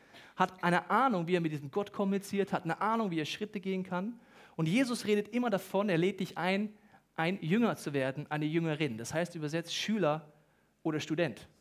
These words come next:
Er sagt, du kannst ein Schüler und Student von meinen göttlichen Ideen werden.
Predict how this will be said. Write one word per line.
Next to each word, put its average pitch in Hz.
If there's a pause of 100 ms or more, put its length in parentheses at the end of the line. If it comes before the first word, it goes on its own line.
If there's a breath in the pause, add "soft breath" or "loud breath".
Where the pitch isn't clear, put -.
(840 soft breath)
Er 175
sagt, 277
du 269
kannst 277
ein 226
Schüler 285
und 220
Student 226
von 202
meinen 214
göttlichen 254
Ideen 208
werden. 143